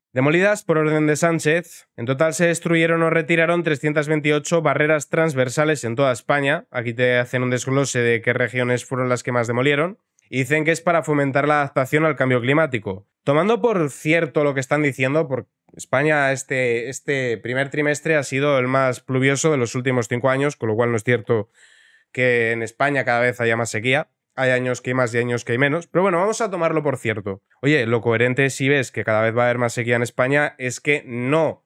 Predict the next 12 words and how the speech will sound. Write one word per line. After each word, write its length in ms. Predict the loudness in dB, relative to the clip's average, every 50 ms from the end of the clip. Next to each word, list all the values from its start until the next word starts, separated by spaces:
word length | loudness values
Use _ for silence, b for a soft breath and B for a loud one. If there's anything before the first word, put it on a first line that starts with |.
| _ _
acabes 500 | -2 -2 0 2 0 2 2 0 -2 0
con 200 | -2 -2 0 2
tu 80 | 0 0
infraestructura 800 | 0 0 0 0 0 0 -2 -2 -4 -2 0 0 2 2 2 2
hidrológica. 520 | 2 2 0 0 0 -2 -2 -2 -2 -2
Si 120 | 0 -2 -2
realmente 500 | 0 0 0 2 0 0 -2 -2 -2 -4
el 100 | -2 -2
relato 360 | -2 -2 -2 -2 -2 -2 -4
este 220 | -4 -2 -4 -4
fuese 260 | -4 -2 -2 -2 -2 0
cierto, 500 | 0 0 0 0 -2 -4 -4 -6 -8